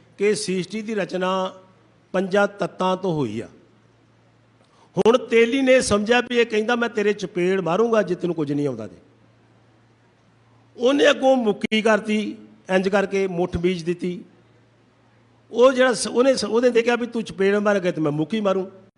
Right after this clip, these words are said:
ਹੁਣ ਚਰਚਾ ਵਾਲੇ ਪੰਡਤ ਨੇ ਸਮਝ ਲਿਆ ਵੀ ਮੈਂ ਇਹਨੂੰ ਕਿਹਾ ਵੀ ਪੰਜਾਂ ਤੱਤਾਂ ਤੋਂ ਸ੍ਰਿਸ਼ਟੀ ਦੀ ਰਚਨਾ ਹੋਈ ਆ, ਤੇ ਇਹ ਕਹਿੰਦਾ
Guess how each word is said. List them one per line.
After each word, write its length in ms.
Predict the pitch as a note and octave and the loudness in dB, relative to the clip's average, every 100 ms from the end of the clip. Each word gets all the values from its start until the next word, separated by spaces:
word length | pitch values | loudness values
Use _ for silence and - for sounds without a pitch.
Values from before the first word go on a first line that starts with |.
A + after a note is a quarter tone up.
| _ _ _ _ _ _ _ - | _ _ _ _ _ _ _ 0
ਹੁਣ 140 | A3 | 0
ਚਰਚਾ 420 | A#3+ A#3+ A#3+ C#4+ C#4+ | 2 -2 2 4 4
ਵਾਲੇ 240 | C4+ C4+ | 6 4
ਪੰਡਤ 380 | C4+ A#3+ A3+ A#3 | 2 0 -2 2
ਨੇ 160 | A#3 | 2
ਸਮਝ 300 | A3+ F#3 G3+ | 2 -2 -2
ਲਿਆ 460 | F#3+ E3 D#3+ F3 G3+ - - _ - | 2 4 4 2 -2 -10 -20 _ -8
ਵੀ 60 | |
ਮੈਂ 300 | G3 F#3 F#3 | -2 0 2
ਇਹਨੂੰ 220 | A#3 B3+ B3 | 2 0 -2
ਕਿਹਾ 240 | A3 G#3+ | 0 0
ਵੀ 160 | G#3 G#3 | -2 -8
ਪੰਜਾਂ 420 | - F#3 F#3+ G3+ | -6 -4 0 -2
ਤੱਤਾਂ 500 | G3+ F3+ F3 G3 F#3+ | -2 -6 -2 -2 -2
ਤੋਂ 180 | G3+ F#3 | -4 -6
ਸ੍ਰਿਸ਼ਟੀ 480 | - E3 D#3 F#3+ | -6 -6 -6 -6
ਦੀ 100 | F#3+ | -4
ਰਚਨਾ 300 | D#3+ C#3 E3 | -4 -4 -2
ਹੋਈ 180 | F#3 D#3+ | 0 0
ਆ, 120 | E3+ | 0
ਤੇ 140 | F#3 G#3 | 0 0
ਇਹ 60 | |
ਕਹਿੰਦਾ 520 | G#3 G3 G3 G#3 A3 | 0 -2 0 0 0